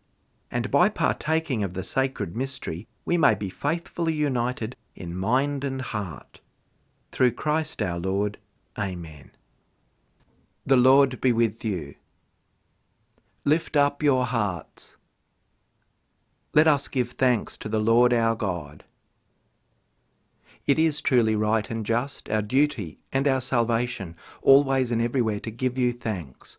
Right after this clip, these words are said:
Lord, Holy Father, Almighty and Eternal God. For we know it belongs to your boundless glory that you came to the aid of mortal beings with your divinity, and even fashioned for us a remedy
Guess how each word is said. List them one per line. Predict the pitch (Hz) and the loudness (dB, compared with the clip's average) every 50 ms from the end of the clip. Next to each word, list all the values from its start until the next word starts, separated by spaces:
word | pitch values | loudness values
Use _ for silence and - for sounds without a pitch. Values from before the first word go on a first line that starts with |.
| _ _ _ - - - | _ _ _ -20 -20 -6
Lord, | - 131 127 123 127 127 | 0 2 4 4 4 2
Holy | - - - - 135 131 131 131 135 120 | 0 -2 -2 2 4 4 4 4 2 0
Father, | - - 113 107 98 95 90 85 80 - - - - - | -2 -2 -2 -2 -2 -2 -4 -6 -8 -10 -12 -20 -8 -2
Almighty | - 120 113 113 117 117 117 117 113 - 127 123 123 - | -2 0 0 2 2 2 2 2 0 -4 -6 -6 -6 -6
and | 104 98 92 | -6 -6 -6
Eternal | 92 92 - - 117 110 107 107 107 107 | -6 -6 -6 -4 -2 -2 0 0 -2 -2
God. | 107 104 92 85 80 76 76 - - _ _ _ _ _ _ _ _ _ _ _ _ - - - - - | -4 -6 -8 -8 -8 -10 -12 -16 -18 _ _ _ _ _ _ _ _ _ _ _ _ -20 -20 -20 -14 -4
For | - 139 143 | 0 2 2
we | 139 185 208 220 | 4 4 2 2
know | 220 190 151 | 4 4 4
it | 127 117 - | 2 2 2
belongs | - 127 123 120 117 117 110 - | 4 4 4 4 4 2 -2 -4
to | - - | -4 -2
your | 107 113 120 131 147 | 0 2 4 4 2
boundless | 139 123 123 107 107 101 98 101 92 90 - - | 2 0 -2 -2 -2 -2 -4 -6 -6 -6 -6 -6
glory | - - 107 95 98 95 92 98 123 123 - - - - | -4 -2 0 0 2 0 0 -2 -4 -6 -10 -18 -14 -10
that | - 143 - - | -8 -4 -2 -2
you | 190 | -2
came | 180 - 165 175 180 180 175 | -2 -2 -2 -2 -2 -2 -4
to | - 151 | -4 -2
the | - 123 113 | 0 2 2
aid | 110 123 127 127 127 | 4 2 2 2 0
of | 127 107 95 | 0 -2 -2
mortal | 117 123 123 123 117 - 117 110 | 0 0 0 0 0 0 -2 -2
beings | 92 - 117 113 113 110 110 110 107 107 | -2 -2 -2 0 0 -2 -2 -6 -6 -6
with | 113 110 110 | -6 -2 0
your | 117 117 110 | 2 2 2
divinity, | 110 104 113 101 104 120 135 143 139 127 - - 87 71 67 _ _ _ _ _ _ _ - - - - - | 2 0 -2 -2 0 0 0 0 -2 -6 -6 -8 -8 -8 -8 _ _ _ _ _ _ _ -20 -20 -20 -12 -6
and | - 131 | -2 0
even | 151 180 185 180 165 147 | 0 2 2 0 -2 -4
fashioned | 120 - - 147 147 156 - - - 135 117 104 | -2 -2 0 0 0 0 -2 -4 -2 -2 -4 -4
for | - - 110 104 | -4 -2 0 0
us | 101 98 107 - - | 2 0 0 -2 -2
a | 123 117 | -2 0
remedy | 113 117 123 143 151 151 151 123 110 92 78 69 - - | 0 0 0 0 0 -2 -2 -2 -4 -4 -4 -6 -10 -16